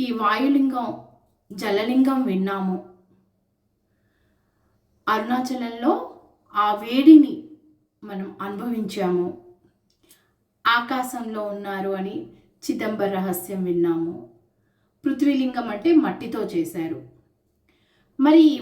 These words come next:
వాయులింగం చూడ్డం ఎలాగా? ఈ వాయులింగం రెండు అక్కడ దీపాలు ఉంటాయి. దీపం అన్న తర్వాత చక్కగా ఇలా వెలుగుతూ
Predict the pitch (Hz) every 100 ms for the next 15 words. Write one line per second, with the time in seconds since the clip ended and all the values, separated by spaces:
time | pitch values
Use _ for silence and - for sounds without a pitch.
0 | 190 190 185 330 392 359 339 311 - 254
1 | 233 247 240 190 175 170 185 - - -
2 | _ _ _ _ _ _ _ _ _ _
3 | 190 196 180 170 175 202 - - 311 453
4 | - - - _ _ _ _ 220 220 214
5 | 196 202 190 - - 190 254 302 311 285
6 | 170 156 156 - - _ _ _ _ _
7 | _ 240 302 339 320 262 202 202 208 196
8 | 196 196 208 180 180 - _ - - -
9 | 220 - 202 185 320 359 - - - -
10 | 185 185 185 180 185 220